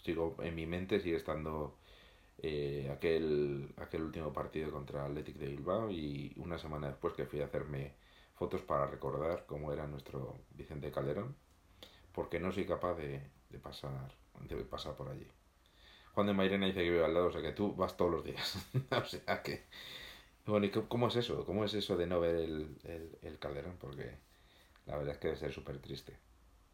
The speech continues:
Y encima muchos, muchos cambares que estaba por allí, y por lo que me han contado, ya no está. Y que no, ya no están, que cerraron y demás.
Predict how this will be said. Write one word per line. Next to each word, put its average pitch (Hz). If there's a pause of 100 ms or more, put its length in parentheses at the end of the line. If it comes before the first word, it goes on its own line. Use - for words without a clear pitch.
(720)
Y 92
encima 85
muchos, 78
muchos 82
cambares 82
que 78
estaba 80
por 80
allí, 80 (220)
y 69
por 71
lo 67
que 76
me 76
han 76
contado, 76
ya 73
no 67
está. 85 (1200)
Y 67 (140)
que 73
no, 71
ya 73
no 67
están, 90
que 71
cerraron 78
y 69
demás. 78